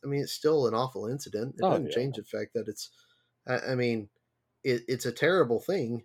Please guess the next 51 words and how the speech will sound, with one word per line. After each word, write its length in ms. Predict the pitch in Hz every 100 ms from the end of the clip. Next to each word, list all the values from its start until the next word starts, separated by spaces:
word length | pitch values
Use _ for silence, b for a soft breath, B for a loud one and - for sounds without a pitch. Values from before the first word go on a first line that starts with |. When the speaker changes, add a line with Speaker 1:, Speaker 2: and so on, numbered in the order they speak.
| _ _ - -
Speaker 2:
We 160 | 110 113
Speaker 1:
Uh, 200 | 110 110
Speaker 2:
should 140 | 127
not 160 | 123 123
Speaker 1:
wh- 40 |
Speaker 2:
rejoice 480 | 110 101 101 98 -
at 120 | 92 87
anyone's 500 | 85 80 78 76 76
death. 400 | 85 80 - 135 - _ _ _ 165
Speaker 1:
No, 260 | 202 127
we 140 | 110 123
shouldn't. 340 | 160 - 110
And 120 | 110
thankfully, 560 | 139 160 - 110 110 120 - -
uh, 160 | 113 107
Jacob 320 | 117 117 113
Blake's 300 | 123 123 -
not 200 | 123 131
dead. 300 | 127 151 - _ -
Speaker 2:
Right. 260 | 82 - _ _ _ 156 131
Speaker 1:
But, 320 | 120 117 113 - _ _ _ _ _ _ _ _
you 140 | 131 117
know, 140 | 113
to 80 | 127
go 160 | 175
from 180 | 170 147
that 300 | 135 135 131
to 80 | 123
the 100 | 117
protest, 640 | - 131 127 135 127 -
we 60 | 127
haven't 260 | 170 180
even 200 | 156 139
talked 280 | 123 131 131
about 260 | 120 120 123
the 60 |
fact 280 | - 117 117
that 80 | -
there 120 | 117
was 120 | 110 104
a 100 | 101
Trump 320 | - 143 -
supporter 360 | 117 113 113
killed 280 | 117 120 113
at 80 | 107
a 40 | -
protest 600 | 117 113 117 110 - -
in, 320 | 113 107 110
is 160 | 120 107
it 120 | 104 -
Oregon? 560 | 120 143 151 170 180